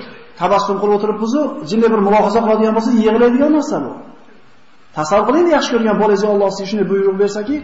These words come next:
"So'yasan bolangni". "Berib yubor", demayapti, ehtimol yashab ketar bir yerda. "Tashlab ket", demayapti,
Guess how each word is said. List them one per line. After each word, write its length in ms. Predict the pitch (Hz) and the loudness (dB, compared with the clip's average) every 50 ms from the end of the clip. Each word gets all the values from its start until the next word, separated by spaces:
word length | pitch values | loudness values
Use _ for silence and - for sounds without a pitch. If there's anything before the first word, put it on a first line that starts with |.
| - - - | -10 -18 -20
"So'yasan 480 | - - - 233 226 208 175 - 185 170 | -12 -2 0 0 2 2 0 0 -2 0
bolangni". 340 | 170 170 156 143 135 131 - - - - - - - - - - - - - - - - | 0 0 -2 -2 -2 -4 -6 -8 -12 -14 -18 -20 -20 -20 -20 -20 -20 -20 -20 -20 -18 -8
"Berib 240 | 151 156 208 214 220 | 0 2 2 4 6
yubor", 220 | 240 254 262 285 240 | 6 6 6 4 4
demayapti, 520 | 262 240 220 233 269 285 277 277 - - 165 139 | 4 4 4 4 4 4 2 2 0 0 -2 -2
ehtimol 340 | - 190 180 - 214 208 185 185 | -2 -4 -4 -2 0 0 2 0
yashab 240 | 196 190 208 196 196 | 0 0 -2 -4 -4
ketar 220 | 202 190 190 175 160 | -2 -2 0 -2 -2
bir 100 | 165 156 | -2 -2
yerda. 240 | 147 139 123 120 101 - - - - | -4 -4 -6 -8 -12 -14 -18 -20 -16
"Tashlab 340 | - - 196 190 - 240 240 | -8 -6 -4 0 2 2 2
ket", 160 | 240 277 285 - | 4 2 2 4
demayapti, 460 | - 247 240 254 285 294 277 277 269 | 4 2 4 4 4 2 2 2 2